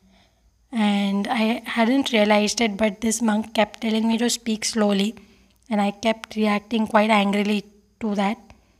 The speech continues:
And yet, over time, I actually did start speaking slowly, like I'm doing right now in this podcast and also the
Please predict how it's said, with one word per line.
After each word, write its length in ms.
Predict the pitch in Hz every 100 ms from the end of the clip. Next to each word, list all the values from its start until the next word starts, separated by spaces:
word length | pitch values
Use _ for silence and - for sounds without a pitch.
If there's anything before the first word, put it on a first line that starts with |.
| _ _
And 240 | 220 208
yet, 380 | 208 220 214 -
over 360 | 254 208 202 220
time, 340 | 220 220 220
I 120 | 220
actually 420 | 233 208 - 226 226
did 360 | 226 220 214
start 460 | - - 214 196 202
speaking 540 | - - 214 226 220
slowly, 500 | - 214 202 196 190 - - _ _ _ _ _ _ _ _ _ _ _ _ _ _ _ _
like 220 | 226 214
I'm 200 | 214 214
doing 220 | 208 220
right 240 | 214 202 202
now 200 | 202 214
in 200 | 214 208
this 200 | 202 190
podcast 580 | - 208 196 - 202 196
and 100 | 208
also 260 | 202 196 220
the 180 | 214